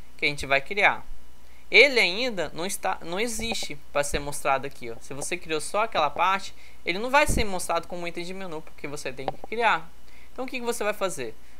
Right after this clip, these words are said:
Você vai vir em menu, menu principal, adicionar item de menu.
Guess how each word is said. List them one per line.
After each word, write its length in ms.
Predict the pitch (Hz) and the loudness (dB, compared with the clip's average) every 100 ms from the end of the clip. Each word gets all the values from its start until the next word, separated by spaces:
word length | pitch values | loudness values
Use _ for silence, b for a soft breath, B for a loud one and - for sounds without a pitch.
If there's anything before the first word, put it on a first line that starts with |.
| - | -6
Você 240 | 180 - 175 | -6 -2 0
vai 220 | 139 135 | 2 2
vir 260 | 127 123 - | 0 -4 -4
em 100 | 123 | -4
menu, 400 | 117 127 143 226 - - - - - - - - - b b b b - | -4 -6 -4 -4 -4 -8 -6 -6 -8 -8 -8 -8 -8 b b b b -4
menu 300 | 240 233 180 | -2 0 -2
principal, 760 | 156 - 240 - 190 190 233 - - - - - - - | -4 -4 -4 6 8 8 4 -2 -6 -6 -6 -6 -8 0
adicionar 600 | 240 247 214 - 208 170 | 4 4 2 0 2 4
item 200 | 165 170 | 2 0
de 100 | 170 | -4
menu. 380 | 190 233 202 123 | -4 -4 -2 -4